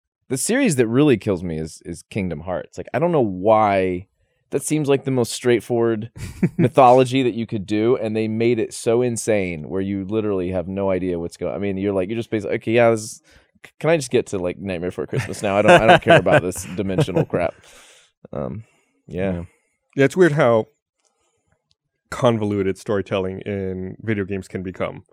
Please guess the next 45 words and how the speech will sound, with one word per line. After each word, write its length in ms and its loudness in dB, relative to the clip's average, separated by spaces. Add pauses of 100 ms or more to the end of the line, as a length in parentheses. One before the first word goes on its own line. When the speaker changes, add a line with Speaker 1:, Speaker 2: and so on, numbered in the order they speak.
(160)
Speaker 1:
Yeah. 220 2
Speaker 3:
It's 80 0
like, 100 4
it, 180 0
I, 280 4
I 140 4
don't 140 2
understand 420 -2
why, 280 2
why 160 -2
that's 220 -6
the 80 -14
case. 180 -12
But 140 -2
you, 80 2
there's 220 0
definitely 240 0
a 20 2
lot 160 4
of 60 -2
games 180 -4
where 80 4
that 200 2
isn't 280 -2
the 60 -12
case. 280 -14
Speaker 1:
Sure. 300 -2 (280)
Speaker 3:
I 80 -4
think, 240 -4
you 60 -4
know, 100 0
like, 100 -2
right 140 0
now 140 0
I'm 80 -2
playing 280 -4
through, 420 -4 (420)
uh, 420 -10
Gears 200 -4
of 60 -4
War 120 -2
four. 400 -2 (480)
And 100 -4
it's 140 -8
definitely, 400 0